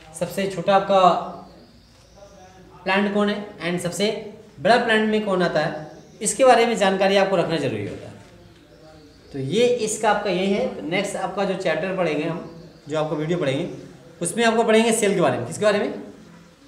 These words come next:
जीवन की मौलिक इकाई, जीवन की मौलिक इकाई या जीवों की मौलिक इकाई। तो मौलिक इकाई क्या है? मौलिक इकाई सेल ही है। क्या है? सेल, कोशिका। तो याद रखिएगा, चैप्टर अलग अलग करके नाम से, मौलिक इकाई नाम से है, लेकिन आपको वास्तव में सेल ही है।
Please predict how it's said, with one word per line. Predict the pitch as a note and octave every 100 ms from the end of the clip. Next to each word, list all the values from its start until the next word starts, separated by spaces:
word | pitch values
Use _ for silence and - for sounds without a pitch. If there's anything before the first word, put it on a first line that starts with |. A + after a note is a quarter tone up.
| -
जीवन | C#3+ A#3 B3+
की | B3
मौलिक | G#3+ G#3 -
इकाई, | - G#2+ G2+ - - - - - - - - - - -
जीवन | C3+ G#3 B3+ B3+
की | C4
मौलिक | G3+ A#3 G#3+
इकाई | A3+ B3
या | A3+
जीवों | E3+ G#3 A#3
की | A3+
मौलिक | G3 G3 F#3+
इकाई। | C#3+ G2+ - - - - -
तो | G3+
मौलिक | G3+ G3 A3 C4+
इकाई | B3+ B3+
क्या | B3+ A#3+
है? | B3 G#3
मौलिक | F#3 A3
इकाई | A3 A3+ A#3
सेल | A#3 G#3 E3+
ही | C3
है। | -
क्या | A3
है? | - - - - -
सेल, | F#3+ - -
कोशिका। | F#3+ F#3 A2+ F#2+ - - - -
तो | F3+
याद | G3
रखिएगा, | A3 A#3 A#3+
चैप्टर | A#3+ G#3 A3
अलग | A3 G3
अलग | G#3 G#3
करके | G#3+ G#3
नाम | F#3 F#3
से, | A3+
मौलिक | F#3+ F3+ G3
इकाई | F#3 F#3
नाम | G3+ G3 G3+
से | G3
है, | A3 F3+
लेकिन | F3
आपको | F3 F3 E3+
वास्तव | E3 -
में | G#3+
सेल | - E3
ही | D3+
है। | G#2+ -